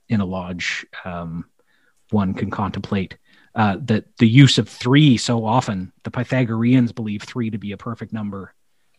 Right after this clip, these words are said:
and the cosmology of three, how, how, um, the deity splits itself to observe itself, and then,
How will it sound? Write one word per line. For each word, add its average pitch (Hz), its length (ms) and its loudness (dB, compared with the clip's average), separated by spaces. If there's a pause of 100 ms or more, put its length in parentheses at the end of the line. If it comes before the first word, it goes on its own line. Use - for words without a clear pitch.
(360)
and 113 180 -4
the 98 60 -8
cosmology 117 800 0
of 98 100 -12
three, 104 460 -10
how, 107 420 -6 (580)
how, 104 460 0
um, 98 640 -4
the 117 80 0
deity 110 320 2
splits - 340 2
itself 107 400 0
to 107 160 0
observe 113 340 -2
itself, 104 640 -8
and 104 220 -6
then, 104 320 -6